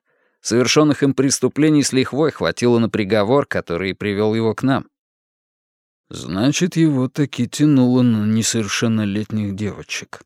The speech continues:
Дин снял очки и начал протирать стекла. «Совсем маленьких девочек. Но один случай еще не привычка». «Такое только один раз не делают»,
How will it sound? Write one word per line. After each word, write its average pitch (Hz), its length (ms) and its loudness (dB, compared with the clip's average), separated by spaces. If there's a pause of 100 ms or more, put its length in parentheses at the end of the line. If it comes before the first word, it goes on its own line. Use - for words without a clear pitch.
(400)
Дин 113 280 -2
снял 107 320 0
очки 123 440 -2
и 131 40 2
начал 113 360 0
протирать 101 420 -6
стекла. - 500 -8 (1120)
«Совсем 123 680 0
маленьких 135 680 2
девочек. - 800 -6 (640)
Но 123 300 4
один 117 280 -2
случай 120 480 0
еще 117 420 -2
не 117 140 0
привычка». 113 760 -6 (1400)
«Такое 202 480 2
только 180 400 0
один 180 280 4
раз 190 280 2
не 170 200 4
делают», 151 580 0